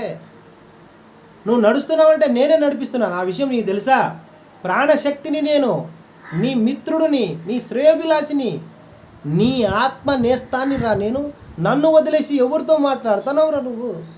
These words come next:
ఎవరితో మాట్లాడుతున్నావు? వాడంతా అబద్ధం,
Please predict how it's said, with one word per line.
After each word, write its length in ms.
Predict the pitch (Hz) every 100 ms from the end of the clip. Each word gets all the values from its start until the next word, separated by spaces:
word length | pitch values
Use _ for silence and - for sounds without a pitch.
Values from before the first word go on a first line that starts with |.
| - - -
ఎవరితో 340 | 202 277 233 247
మాట్లాడుతున్నావు? 840 | 214 196 190 175 165 185 233 254 - - - 151
వాడంతా 600 | 185 196 254 285 285 247
అబద్ధం, 480 | 185 240 226 233